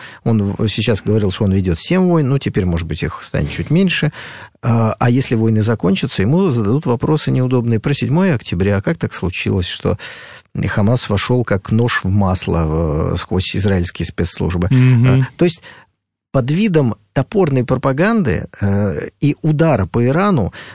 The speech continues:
Speaker 1: э, скрывается желание лично правящей верхушки, э, Израиля, я уж не знаю, в каком количестве, одного человека или нескольких человек, чтобы Иран был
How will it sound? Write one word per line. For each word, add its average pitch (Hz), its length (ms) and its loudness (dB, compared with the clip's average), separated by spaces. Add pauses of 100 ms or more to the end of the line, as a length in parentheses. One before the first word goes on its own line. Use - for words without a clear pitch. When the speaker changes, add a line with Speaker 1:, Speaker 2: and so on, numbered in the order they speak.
(160)
Speaker 1:
э, 101 380 2
скрывается 156 540 0
желание 139 540 2
лично 127 640 0 (140)
правящей 123 420 0
верхушки, 104 720 -2
э, 80 400 -4
Израиля, 135 300 2
я 110 80 2
уж 113 120 -2
не 123 100 0
знаю, 127 180 0
в - 60 -6
каком 127 260 0
количестве, 95 480 -2
одного 131 340 2
человека 104 400 -2
или 104 80 2
нескольких 147 400 -2
человек, 113 380 0 (1040)
чтобы 123 320 0
Иран 147 340 2
был 143 200 2